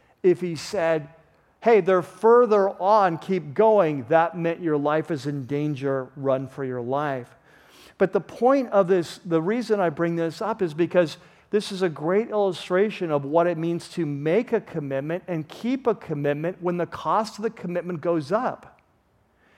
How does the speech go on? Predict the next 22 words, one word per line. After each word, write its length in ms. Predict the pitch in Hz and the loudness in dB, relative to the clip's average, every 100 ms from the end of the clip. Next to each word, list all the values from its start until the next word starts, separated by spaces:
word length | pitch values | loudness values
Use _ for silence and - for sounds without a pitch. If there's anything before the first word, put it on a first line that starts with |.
| _ - | _ -8
And 120 | 180 | -2
so 140 | 202 | 2
the 100 | 196 | 2
question 560 | 190 202 240 240 247 220 | 2 2 2 0 -6 -8
for 180 | - 180 | -6 -8
you 320 | 165 214 240 | -6 -6 -4
would 220 | 180 160 | -2 -2
be, 340 | 160 151 143 - _ _ _ _ 175 | 0 -2 -4 -12 _ _ _ _ 0
are 120 | 170 | 0
you 400 | 160 208 254 247 | 0 -2 -2 0
a 140 | 180 | -2
person 640 | 170 - 226 247 - 180 165 | -4 -2 -2 -2 -4 -4 -2
that 120 | 165 _ | -6 _
you 240 | 170 175 170 | -8 -6 -4
not 160 | 185 | -4
only 160 | 196 185 | -2 0
know 160 | 180 | 0
how 120 | 156 160 | 0 -2
to 80 | |
make 500 | 139 147 160 226 254 | -4 -4 0 0 0
a 80 | 180 | -4
commitment 600 | - 151 143 135 143 151 | -6 -8 -6 -6 -8 -12